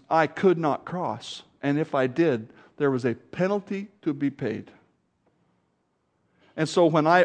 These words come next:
open up God's Word and God says, "There are lines not to be crossed, or there is a penalty to be paid," I go, "Yes, sir." Now, I'm not saying that all comes from my parents, but I'm saying the beginning of that comes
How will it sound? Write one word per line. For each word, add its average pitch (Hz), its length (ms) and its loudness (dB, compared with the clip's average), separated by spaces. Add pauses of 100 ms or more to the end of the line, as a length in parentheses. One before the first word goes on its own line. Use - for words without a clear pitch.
open 180 240 4
up 156 160 -2
God's 151 320 2
Word 190 320 4
and 127 120 2
God 143 280 4
says, 127 220 -2
"There 175 180 4
are 139 120 4
lines 135 680 4
not 165 380 2
to 139 80 -2
be 135 120 0
crossed, 180 580 2
or 139 220 0
there 175 220 4
is 139 120 6
a 135 60 2
penalty 185 480 2
to 156 80 -8
be 143 140 0
paid," 185 360 2
I 139 120 6
go, 143 320 2 (260)
"Yes, 156 300 -2
sir." - 380 -10 (1400)
Now, 151 140 2
I'm 180 120 4
not 226 180 2
saying 202 280 0
that 170 120 6
all 170 140 6
comes 175 300 -2
from 165 100 -4
my 147 120 -2
parents, - 640 -4 (1120)
but 160 100 2
I'm 156 120 2
saying 185 300 2
the 156 80 2
beginning 175 540 4
of 139 140 4
that 135 240 2
comes 151 600 -2